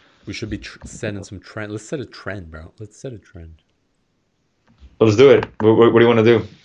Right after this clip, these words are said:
Speaker 2: What should be the trend of this year besides all the stuff that's already happening? Like, what, like, what should be pushed more? Like, I guess
Speaker 1: Oof,
Speaker 2: the,
Speaker 1: that's
Speaker 2: like,
Speaker 1: a good
Speaker 2: normal,
Speaker 1: question.
Speaker 2: normalness, normal stuff, how you always say.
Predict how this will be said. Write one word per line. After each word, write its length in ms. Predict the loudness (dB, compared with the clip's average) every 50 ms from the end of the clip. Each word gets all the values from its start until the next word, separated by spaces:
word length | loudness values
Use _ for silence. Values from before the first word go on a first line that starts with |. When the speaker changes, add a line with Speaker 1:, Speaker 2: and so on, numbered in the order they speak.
| _ _ _ -20 -20 -20 -20 -20 _ _ _ -8
Speaker 2:
What 220 | 0 4 4 4 4
should 140 | 4 2 2
be 60 | 2
the 120 | 2 0
trend 380 | 0 0 -2 -2 -2 -2 -6 -8
of 160 | -10 -8 -6
this 240 | -4 -4 -4 -4 -2
year 140 | -2 0 0
besides 440 | -2 -4 -4 -2 0 0 2 2 0
all 100 | 0 -2
the 80 | -2
stuff 200 | -2 -4 -4 -2
that's 160 | -2 -4 -2 -2
already 180 | -2 -2 -2
happening? 480 | -2 -2 -4 -4 -6 -10 -10 -12 -12 -16 _ _ _ _ _
Like, 160 | -4 -2 0 2
what, 280 | 4 4 2 2 2 0 0 2
like, 140 | 2 2 2
what 120 | 2 2 2
should 120 | 2 0
be 100 | -2 -4
pushed 340 | -2 0 2 2 2 0 -4
more? 280 | -4 -4 -4 -4 -6 -10 -16 -20 -20 -20 -20 -20 -20 -20 -20 -20 -20 -20 -20 -20 -20 -20 -20 -20 -20 -20 -20 -14 -10
Like, 120 | -4 0 0
I 80 | 2
guess 340 | 4 4 2 2 0 -4 -10
Speaker 1:
Oof, 120 | -12 -8 -8
Speaker 2:
the, 180 | -8 -8 -8 -10 -18 -20 _ _ _ _ _ _
Speaker 1:
that's 180 | -12 -12 -10 -10
Speaker 2:
like, 0 |
Speaker 1:
a 40 | -10
good 120 | -10 -6
Speaker 2:
normal, 360 | -4 -2 0 2 2 0 0
Speaker 1:
question. 20 | 0
Speaker 2:
normalness, 640 | -2 -2 0 0 0 0 -2 -4 -6 -8 -14 -18 _ _ _ _ _ _ _ _ _ -6
normal 280 | -4 -2 0 0 0 -2
stuff, 400 | 0 2 2 2 2 0 -6 _ -8
how 140 | -4 -2
you 100 | 2 2 4
always 220 | 4 4 2 2
say. 300 | 2 2 2 2 2 -2